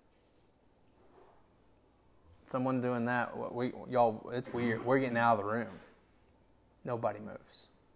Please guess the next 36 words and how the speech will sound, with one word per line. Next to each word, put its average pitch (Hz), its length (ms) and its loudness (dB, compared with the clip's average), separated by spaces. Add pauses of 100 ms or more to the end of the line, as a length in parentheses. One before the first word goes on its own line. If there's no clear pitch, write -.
(2500)
The - 80 -14
paralyzed 127 600 6
man's 107 280 -4
perspective. - 680 -10 (1500)
Hmm. 113 200 -8 (1900)
He 139 120 -2
doesn't 123 200 0
see 127 160 -2
anything 120 380 -2
but 107 160 -2
daylight, 107 480 0
and 117 100 -12
then 110 120 -6
he's 107 100 -10
starting 117 240 0
to 117 80 -6
get 110 140 -4
lowered, 113 420 2
and 110 80 -8
he's 101 180 -10
probably 143 260 2
freaking 117 380 -4
out, 113 240 0
like, 110 160 -4
"Guys, 113 240 2
don't 113 220 -4
drop 113 300 2
me, 113 80 -6
don't 113 220 -4
drop 110 280 2
me," 113 120 -12
until 113 300 -6
he 123 80 -4
makes 120 280 -4
eye 107 160 4
contact 110 720 -8